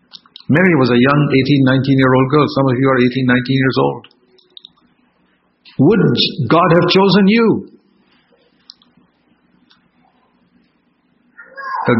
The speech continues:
girl who humbled herself, was willing to suffer the shame of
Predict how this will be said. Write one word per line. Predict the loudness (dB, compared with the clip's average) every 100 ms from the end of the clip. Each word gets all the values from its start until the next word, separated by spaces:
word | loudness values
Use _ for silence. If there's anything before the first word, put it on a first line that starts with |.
| 2
girl | 2 4
who | 2 0
humbled | 0 0 0
herself, | -2 0 0 -2 -4
was | -4 -2
willing | 0 0 0
to | 0 -2 -4 -12 -20 -20 -10 -4
suffer | 0 0
the | 0
shame | 0 0 0 0 0 -4 -8 _ _ _ _ _ _
of | -4